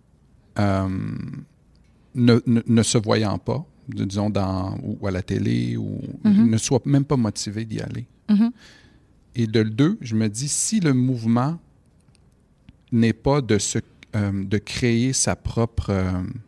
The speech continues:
Speaker 1: entité. Je vais, je vais donner un exemple dans une discussion que j'ai eue avec une de mes amies. J-, elle, elle me disait qu'elle ne se voyait pas représentée à travers,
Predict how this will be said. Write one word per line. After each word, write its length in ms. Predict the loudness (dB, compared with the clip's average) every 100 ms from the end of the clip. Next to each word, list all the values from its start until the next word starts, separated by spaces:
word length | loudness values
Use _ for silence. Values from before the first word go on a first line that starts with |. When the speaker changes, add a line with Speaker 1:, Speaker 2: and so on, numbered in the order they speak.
| _ -2
Speaker 1:
entité. 480 | -2 -2 -8 -8 -10 _
Je 120 | -6 -6
vais, 60 | -6
je 60 | -4
vais 60 |
donner 220 | 0 2
un 80 | 4
exemple 480 | 2 0 0 -2 -4
dans 140 | -6
une 120 | -4 -6
discussion 400 | -8 -8 -4 -2
que 60 |
j'ai 120 | 0 0
eue 80 |
avec 180 | 0 0
une 100 | -2
de 60 | 0
mes 200 | 0 -2
amies. 240 | -2 -2 -4 -14 -20 -20 -20 -20 _ _
J-, 120 | -12 -6
elle, 200 | -4 -2
elle 140 | 0 2
me 100 | 2
disait 300 | 0 -2 -2
qu'elle 260 | 0 -4 -4 -4 -4 -6 _ -4
ne 140 | -2
se 160 | -2 -2
voyait 240 | -2 -2
pas 120 | -2
représentée 520 | -4 -4 -4 -4 -4 -4
à 80 |
travers, 600 | -4 -6 -4 -4 -6 -12